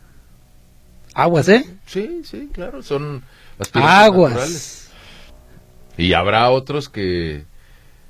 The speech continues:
Speaker 2: ya le dieron y le dieron vueltas y le volvieron a dar vueltas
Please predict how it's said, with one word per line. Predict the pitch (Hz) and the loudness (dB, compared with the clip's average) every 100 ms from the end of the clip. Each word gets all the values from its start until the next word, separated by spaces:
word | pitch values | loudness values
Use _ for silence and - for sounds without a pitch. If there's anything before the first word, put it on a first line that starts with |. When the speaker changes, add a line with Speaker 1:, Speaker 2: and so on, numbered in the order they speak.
| - _ - _ - | -20 _ -20 _ -10
Speaker 2:
ya | 80 104 107 117 | -2 0 2 2
le | 127 127 | 2 0
dieron | 113 120 127 131 | 0 0 0 -2
y | 131 | -4
le | 117 107 | -4 -2
dieron | 110 123 127 | -2 -2 -4
vueltas | 117 123 120 131 | -4 -4 -6 -8
y | 120 | -4
le | 107 | -2
volvieron | 101 95 113 123 | -2 -2 -4 -4
a | |
dar | 123 | -6
vueltas | 120 123 151 143 | -8 -6 -4 -6